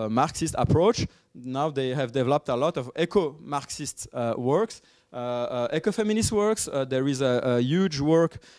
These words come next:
uh, on environmental justice. Uh, so you can take all social relations and all power relations, class, gender, gender, race, and so forth, and combine this with biophysical flows.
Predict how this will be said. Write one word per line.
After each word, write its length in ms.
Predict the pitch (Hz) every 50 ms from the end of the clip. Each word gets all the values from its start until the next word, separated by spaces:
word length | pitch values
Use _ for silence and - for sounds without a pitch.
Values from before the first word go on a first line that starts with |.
| _ _ -
uh, 200 | 123 120 120 120
on 220 | - 131 127 127 123
environmental 640 | - 143 135 123 143 151 156 156 160 156 - 156 139
justice. 640 | 123 113 143 180 196 - - 233 240 - - - - - - - - _ _
Uh, 520 | - 127 127 127 127 123 127 127 127 123 -
so 160 | - - 170
you 100 | 175 180
can 260 | - 185 190 185 170
take 260 | - - 196 202 202 - -
all 180 | 196 208 240 247
social 380 | - - 226 226 214 - 190
relations 600 | 160 151 160 147 147 185 226 - - 185 147 123
and 160 | 135 147 139 143
all 220 | - 151 175 190
power 360 | 190 - - 175 180 190 185 160
relations, 560 | 143 135 127 139 185 - 143 170 139 - - - - - _ -
class, 380 | - 147 151 208 - - - - 131
gender, 520 | 113 139 147 165 196 - 208 202 190 147 - - 139
gender, 500 | 120 131 143 156 180 185 196 202 190 -
race, 380 | 127 120 139 156 185 214 - -
and 160 | - 135 127
so 160 | - 160 175
forth, 300 | 185 - 202 214 226 - - - - - _ _ -
and 280 | 151 151 160 160 - - _ _
combine 480 | - 196 180 180 160 180 185 226 262 226
this 240 | 220 262 277 147 -
with 240 | 175 175 160 156
biophysical 540 | 156 156 156 151 143 165 190 185 - 131 113
flows. 400 | - - 110 - - - - -